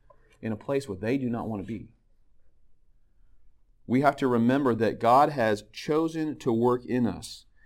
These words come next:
And when we choose to live a reprobate life, when we choose to live according to our sinfulness instead of the way that God has told us to live,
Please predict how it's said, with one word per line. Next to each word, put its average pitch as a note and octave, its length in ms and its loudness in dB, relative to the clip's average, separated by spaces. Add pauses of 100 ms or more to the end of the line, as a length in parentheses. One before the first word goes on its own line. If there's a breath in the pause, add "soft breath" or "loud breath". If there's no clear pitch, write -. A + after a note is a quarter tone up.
(160)
And A#2+ 140 2
when B2+ 140 4
we C3 100 4
choose F3+ 500 0
to D3 120 2
live D3+ 400 4
a B2 100 4
reprobate B2+ 460 4
life, A#2+ 480 4
when A#2 120 -4
we A#2+ 120 0
choose D#3+ 400 -4
to B2+ 120 0
live C3+ 320 4
according C3+ 380 0
to B2+ 180 4
our A#2 120 6
sinfulness C3+ 640 -2
instead A#2+ 320 0
of A#2+ 80 -2
the A2+ 80 0
way B2+ 140 4
that A#2 80 0
God B2 200 4
has A2+ 140 -2
told D#3+ 240 2
us B2 120 0
to G#2+ 100 -2
live, G2 280 0